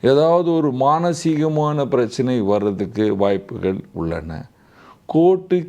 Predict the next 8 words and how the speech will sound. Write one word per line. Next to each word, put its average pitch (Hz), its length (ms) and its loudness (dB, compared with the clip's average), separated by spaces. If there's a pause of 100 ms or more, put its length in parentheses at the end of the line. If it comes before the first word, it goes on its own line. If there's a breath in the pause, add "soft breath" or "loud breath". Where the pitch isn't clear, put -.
கேஸு, 151 500 0
கச்சேரி 139 560 0
எல்லாமே 131 540 0
போறதுக்கு 120 800 -2
வாய்ப்புகள் 113 720 -2 (200)
அதிகமாக 95 1040 -2 (220)
உருவாகும். 87 840 -6 (1300 loud breath)
பாருங்க, 180 560 2